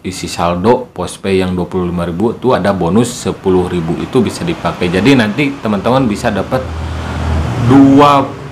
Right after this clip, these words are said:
kali pengisian pulsa, eh, gratis dan potongan harga sepuluh ribu gitu, teman-teman ya. Di sini terserah kalian ya, mau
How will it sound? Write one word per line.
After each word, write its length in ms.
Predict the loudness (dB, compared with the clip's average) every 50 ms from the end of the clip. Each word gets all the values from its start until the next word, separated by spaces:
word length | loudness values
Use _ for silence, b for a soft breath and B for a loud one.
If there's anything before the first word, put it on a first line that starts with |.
| -10 -4 0
kali 400 | 2 2 4 4 2 2 2 0 0 -2 -2
pengisian 500 | 0 0 0 0 0 0 0 0 0 0 0
pulsa, 560 | 0 0 0 0 0 0 0 2 2 2 2 0 -4 -8 -8 -8 -8 -6
eh, 240 | -6 -4 -2 -2 -2 -2
gratis 580 | -2 0 0 0 0 0 2 4 4 4 4 2 0
dan 240 | 2 2 2 2 0 -4 -6 -8 -10 -10 -10 -8 -6 -4 -2
potongan 400 | 0 0 2 2 2 2 2 0
harga 460 | -2 -2 -2 -2 -2 -2 -4 -4 -4 -6
sepuluh 460 | -8 -10 -10 -8 -6 -6 -6 -4 -4
ribu 240 | -4 -4 -4 -4 -6 -4 -4
gitu, 240 | -4 -4 -4 -4
teman-teman 480 | -6 -4 -6 -6 -6 -8 -8 -6 -6 -4
ya. 140 | -4 -6 -6 -8 B B B B B B B B B B 0 2
Di 80 | 2 4
sini 460 | 6 6 6 8 8 6 6 4 2 -2 -6 -6
terserah 400 | -4 -4 -4 -4 -2 -2 -2 -2
kalian 380 | 0 -2 -2 0 0 0 0 0
ya, 160 | 0 -2 -4 -4 -6 -6 -6 -6 -6 -6 -4 -4 -2 -2 -2 -4 -4 -6 -6 -2 2
mau 240 | 4 6 6 6 6